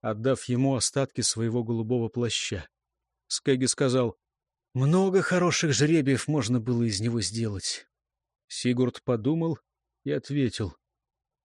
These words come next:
«Моему старику часто удается то, что ни у кого больше не выходит». Скегги сказал: «Не утешай меня, я же не маленький». Плыло неторопливое время, и в тумане медленно разгорался розовый свет.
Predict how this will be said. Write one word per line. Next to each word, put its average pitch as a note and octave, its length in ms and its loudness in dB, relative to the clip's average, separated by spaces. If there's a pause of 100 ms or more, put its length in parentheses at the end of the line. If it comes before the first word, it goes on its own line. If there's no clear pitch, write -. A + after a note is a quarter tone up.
«Моему G#3 360 6
старику G3+ 480 2
часто F3+ 400 2
удается D3 500 4
то, E3+ 220 4
что B2 280 0
ни B2 160 4
у C3+ 100 4
кого C3+ 260 4
больше D3 380 2
не C#3+ 100 4
выходит». C#3+ 640 -2 (640)
Скегги C3 560 0
сказал: B2 540 0 (380)
«Не D3+ 100 4
утешай B3 440 4
меня, G2+ 300 -2 (540)
я C3+ 240 0
же G2+ 120 -4
не B2+ 120 4
маленький». C3 640 -2 (800)
Плыло G3 480 2
неторопливое D3 800 0
время, G#2 640 -2 (460)
и B2+ 100 2
в B2 140 0
тумане E3 480 2
медленно F3 560 2
разгорался D3+ 640 2
розовый C#3+ 440 2
свет. - 540 -2